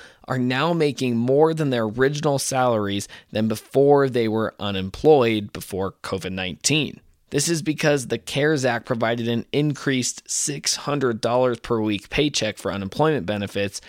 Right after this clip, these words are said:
that dramatically increased how much people were making on unemployment. Add that with the twelve hundred dollar stimulus check that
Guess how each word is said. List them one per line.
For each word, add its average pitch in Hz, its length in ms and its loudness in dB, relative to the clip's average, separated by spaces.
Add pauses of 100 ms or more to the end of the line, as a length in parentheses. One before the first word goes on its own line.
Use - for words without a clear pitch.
(220)
that 120 160 0
dramatically 127 800 0 (100)
increased 107 520 -4
how 113 220 -2
much 101 320 -4
people 104 260 -6
were 95 100 -2
making 110 720 -2
on 90 340 -8
unemployment. 95 800 -2 (300)
Add 107 220 0
that 143 260 2
with 113 180 -2
the 98 140 0
twelve 104 340 -2
hundred 104 200 -4
dollar 95 200 -2
stimulus 151 460 2
check 143 300 2
that 101 240 -2